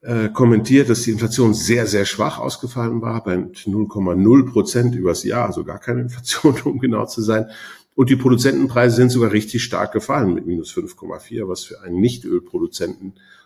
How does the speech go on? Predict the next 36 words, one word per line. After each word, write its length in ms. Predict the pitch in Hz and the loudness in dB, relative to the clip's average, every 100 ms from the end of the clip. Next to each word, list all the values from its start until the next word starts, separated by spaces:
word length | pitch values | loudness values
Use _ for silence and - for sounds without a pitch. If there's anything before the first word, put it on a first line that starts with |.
| _ | _
und 160 | 85 82 | -10 -8
Nicht-Gasproduzenten 1200 | - - - - - - 87 - 82 76 90 82 | -8 -10 -8 -6 -6 -6 -8 -6 -6 -6 -4 -6
in 160 | 87 | -8
dieser 240 | - 78 85 | -8 -4 -4
Zeit 360 | - 78 73 | -4 -8 -10
eigentlich 320 | 73 71 82 - | -10 -12 -10 -10
sehr 160 | 95 | -8
ungewöhnlich 540 | 95 92 - - - - | -8 -8 -8 -10 -10 -12
ist. 140 | - | -10
Also 160 | 85 - | -8 -6
das 180 | 87 | -4
hat 140 | 101 - | -4 -2
schon 180 | 107 95 | -2 0
darauf 240 | 90 92 | -2 -2
hingedeutet, 640 | 117 107 78 85 110 107 _ - - - _ - | 0 0 0 -4 -4 -8 _ -20 -20 -20 _ -2
dass 240 | 107 - | -2 -2
die 80 | 95 | -2
Wirtschaft 540 | 90 - 90 - - - | -2 0 -2 -2 -12 -12
in 140 | 92 | -4
einem 280 | 87 85 82 _ | -2 -4 -8 _
richtig 320 | 92 90 90 - | -6 -6 -8 -10
schwierigen 480 | - 78 73 76 - _ _ _ _ | -6 -6 -4 -6 -8 _ _ _ _
Umfeld 380 | 131 123 104 80 | 4 4 4 2
ist. 160 | 78 92 | -2 0
Und 100 | 92 | 0
das 140 | 104 | 4
wurde 180 | 120 120 | 2 4
dann 320 | 104 101 95 | 2 2 0
bestätigt 500 | 101 - 117 151 120 | -4 2 2 2 0
im 120 | 135 | 0
Laufe 260 | 127 127 135 | 2 0 0
der 160 | 123 | 0
Woche. 280 | 117 123 135 | 0 0 2
Mittwoch 400 | 101 107 110 107 | 2 2 0 -2
gab's 280 | 101 95 - | -4 -4 -2
dann 300 | 101 101 | -2 -2